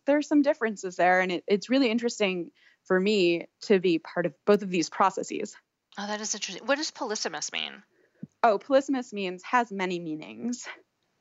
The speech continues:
Speaker 2: Oh, okay. So would you, would you be, would then the consortium be reluctant to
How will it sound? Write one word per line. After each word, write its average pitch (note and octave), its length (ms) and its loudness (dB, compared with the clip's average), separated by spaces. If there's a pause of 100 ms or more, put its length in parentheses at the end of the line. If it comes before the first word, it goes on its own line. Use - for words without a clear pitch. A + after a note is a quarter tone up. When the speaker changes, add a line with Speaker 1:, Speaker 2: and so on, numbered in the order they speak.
Speaker 2:
Oh, G#3 200 2
okay. G3+ 280 -4
So - 160 -2
would G#3+ 240 0
you, F3+ 340 -2 (380)
would G#3 180 0
you G3+ 60 -12
be, F3+ 260 -8 (120)
would G3+ 140 0
then F3+ 340 -2 (180)
the F3+ 180 -2
consortium F3+ 560 -6
be F3 160 -8
reluctant E3+ 760 -4
to F3+ 240 -6